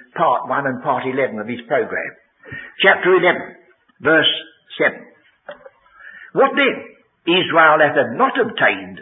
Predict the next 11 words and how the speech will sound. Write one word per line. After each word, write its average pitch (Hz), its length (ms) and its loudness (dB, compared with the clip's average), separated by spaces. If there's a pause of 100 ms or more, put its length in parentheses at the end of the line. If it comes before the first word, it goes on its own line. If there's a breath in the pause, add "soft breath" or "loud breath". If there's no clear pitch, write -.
that - 220 -4
which 104 180 -6
he 110 160 -8
seeketh 123 400 -6
for, 160 240 0 (560 loud breath)
but 175 140 2
the 151 120 0
election 196 460 0
hath - 220 0
obtained 87 400 -4
it, 240 100 -2